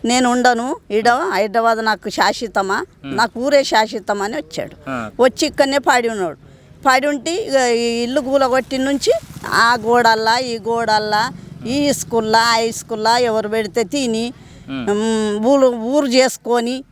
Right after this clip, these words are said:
Speaker 2: ఉమ్.
Speaker 1: బతుక్కుంటూ అట్లనే
Speaker 2: కుల-,
Speaker 1: ఉన్నాడు.
Speaker 2: కులవృత్తి చేసేవాడు,
Speaker 1: ఆ,
Speaker 2: మంగళ పని చేసేవాడా?
Speaker 1: ఊరు, ఆ,
Speaker 2: ఉమ్.
Speaker 1: మంగళలో మేము.
Speaker 2: ఉమ్.
Speaker 1: ఊరు మంచిగా ఊరును చేసిండు, మంచి కటింగ్లు
Speaker 2: ఇంకెవరికైనా
Speaker 1: వస్తున్నాయి.
Speaker 2: కట్టించిండా? మీకు ఒక్కరికే కట్టియలేదా మరి? మీతో వాళ్ళకి ఎవరికైనా కట్టించిండా?
Speaker 1: ఎవ్వరికి కట్టియలేదు ఈడ.
Speaker 2: ఎవ్వరు కట్టియలే?
Speaker 1: ఉమ్.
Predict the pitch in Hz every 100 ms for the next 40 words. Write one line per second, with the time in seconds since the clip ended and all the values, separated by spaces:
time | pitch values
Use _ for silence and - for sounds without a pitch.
0 | - 113 104 185 240 - 240 - 233 277
1 | 262 196 220 247 185 160 160 170 175 175
2 | 156 151 120 107 120 202 143 131 123 214
3 | 247 294 240 277 311 190 - 175 190 139
4 | 131 208 214 226 196 160 143 165 - 139
5 | 123 202 220 269 302 254 233 226 247 277
6 | - 294 233 247 262 285 622 - _ -
7 | - 233 233 254 233 214 202 _ - 170
8 | 196 233 220 190 240 226 214 262 254 254
9 | 202 190 247 247 214 254 247 240 254 233
10 | 240 220 208 185 170 160 160 190 233 208
11 | 180 233 285 294 277 302 294 453 294 285
12 | 294 262 247 220 208 - - 180 156 220
13 | 233 233 208 180 220 208 202